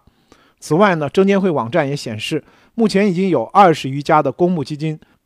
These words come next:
申报了数十只科创板方向基金。当然，不同的基金产品参与科创板的投资策略和仓位限制有所不同。投资者绕道公募基金来投资科创板，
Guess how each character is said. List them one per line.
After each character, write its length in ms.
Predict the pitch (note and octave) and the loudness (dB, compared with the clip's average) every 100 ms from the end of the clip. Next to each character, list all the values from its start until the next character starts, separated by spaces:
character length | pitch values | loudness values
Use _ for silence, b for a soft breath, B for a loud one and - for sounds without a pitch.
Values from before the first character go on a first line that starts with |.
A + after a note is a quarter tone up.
| _ _ | _ _
申 280 | - A3+ A#3 | 2 2 6
报 200 | A3 C3+ | 6 4
了 120 | A#2+ | 0
数 320 | - C4 E3 | -6 -6 -6
十 300 | - - C#3+ | -6 -8 -8
只 260 | D#3 F#3 F3+ | -4 -6 -6
科 140 | - F#3 | -6 -4
创 180 | F3 B2+ | -4 -6
板 160 | A2 | -8
方 200 | G2 D3 | -6 -6
向 180 | C#3+ A2+ | -4 -8
基 100 | B2+ | -10
金。 220 | B2 C3+ - _ _ _ _ | -10 -12 -12 _ _ _ _
当 120 | F3 | 0
然， 220 | F3 C#3+ b b b | 2 0 b b b
不 180 | - B3 | -6 -4
同 220 | F3+ E3 | -4 0
的 100 | G#3 | 0
基 160 | D3 G#3+ | 0 -2
金 160 | A#3 | -2
产 220 | A3 D3+ F3 | -2 -4 -6
品 160 | C3+ | -6
参 240 | - G3 F#3+ | -6 -4 -2
与 40 | |
科 140 | D3 | -4
创 180 | G3 F#3+ | -4 -4
板 140 | C#3 A#2 | -4 -6
的 100 | C3+ | -8
投 220 | - C#3 | -6 -6
资 140 | F#3 | -6
策 240 | G3 D4 F3 | -6 -2 -2
略 180 | B2+ | -2
和 140 | G#2 C#3+ | -6 -14
仓 280 | - G3+ B3 | -4 -2 0
位 140 | G#3 | 0
限 260 | - B3+ D3 | 2 0 0
制 160 | B2 - b b b | -6 -18 b b b
有 160 | C#3 | -2
所 160 | D3 A2+ | -2 -6
不 100 | G#2+ | -12
同。 260 | - G#2+ A#2+ _ _ _ _ _ _ | -14 -14 -14 _ _ _ _ _ _
投 180 | D#3 A3 | -2 0
资 100 | C#4+ | 0
者 200 | F3+ C3 | -2 -2
绕 280 | A3+ G#3+ | 2 2
道 200 | D#3 F#3 | 4 2
公 180 | B2+ A#3 | 2 -2
募 100 | B3 | -2
基 140 | C#3+ D#3+ | -2 -2
金 240 | F3+ F#3 | -2 -4
来 220 | C3 B2+ C#3 | -4 -4 -4
投 360 | - C3 C3 | -6 -6 -6
资 240 | D#3 G3 F#3+ | -6 -4 -4
科 200 | - F#3+ | -2 -2
创 220 | F#3+ B2+ | 0 -2
板， 180 | G#2 | -6